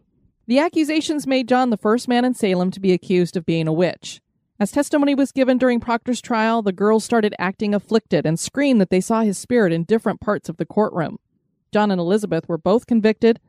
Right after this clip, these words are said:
despite their neighbors signing petitions defending them. Proctor's wife was not hanged right away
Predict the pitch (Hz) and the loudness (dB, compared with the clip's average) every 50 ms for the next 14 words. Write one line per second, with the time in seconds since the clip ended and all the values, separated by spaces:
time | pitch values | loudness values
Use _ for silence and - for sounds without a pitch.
0 | _ _ _ - 240 - - - 254 277 - - 262 240 226 226 226 247 247 - | _ _ _ -4 -4 -2 0 0 0 2 2 2 4 4 4 4 4 4 2 2
1 | - 226 208 208 214 208 - - 208 170 - - 190 190 190 - - 240 - 269 | 2 0 2 2 0 -2 -2 0 0 -2 0 0 -2 -2 0 -2 -4 -4 -2 0
2 | 277 285 254 208 170 156 - - - 180 - _ _ _ _ _ _ _ _ _ | 0 2 2 2 2 0 -2 -4 -4 -10 -16 _ _ _ _ _ _ _ _ _
3 | _ - 277 - - 381 339 - 285 269 277 - - 277 240 240 220 185 - 214 | _ -4 -4 0 0 0 0 2 2 0 2 2 0 0 2 2 0 0 0 -2
4 | 208 190 185 180 175 185 175 170 170 165 170 185 175 156 143 156 180 | -2 0 0 0 2 2 4 4 4 4 2 2 2 2 0 -4 -8